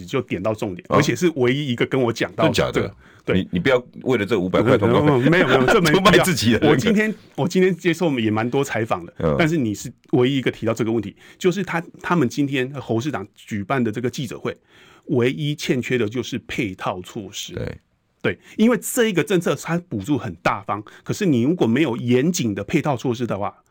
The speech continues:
Speaker 1: 很容易出问题。
Speaker 2: OK，
Speaker 1: 对。
Speaker 2: 这个配套措施我们等一下在二十几分以后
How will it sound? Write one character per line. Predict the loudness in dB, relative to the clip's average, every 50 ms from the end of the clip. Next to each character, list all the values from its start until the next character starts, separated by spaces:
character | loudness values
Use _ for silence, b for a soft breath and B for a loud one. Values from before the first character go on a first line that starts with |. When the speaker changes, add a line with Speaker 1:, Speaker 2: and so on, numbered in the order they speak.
| b b
Speaker 1:
很 | 0 0 2 2
容 | 2 0 -2 -2
易 | -4
出 | -4 -4 -2 0
问 | 0 0 -2
题。 | -2 -6 -12 -20 _ _ _ _ _ _ _ _ _ _ -2
Speaker 2:
OK， | 0 2 2 4 2 2 2 0 -2 -4
Speaker 1:
对。 | -4 -4 -4 -6 -14 _ _
Speaker 2:
这 | 0 0
个 | 0
配 | 2 4 4
套 | 4 4
措 | 2 2 0 0
施 | 0 0
我 | 0 0
们 | 0 0
等 | 0 0 2
一 |
下 | 2 2 2 2 -2 -4 -4
在 | 0 2 2 2 2 2 0 -2 -2 -4 -4 -4 0
二 | 0 2 2 0
十 | -2 -6 -10
几 | -10 -8 -10 -10
分 | -4 -2 0 0 0 -2
以 | -6 -4
后 | -2 -2 -2 -4 -6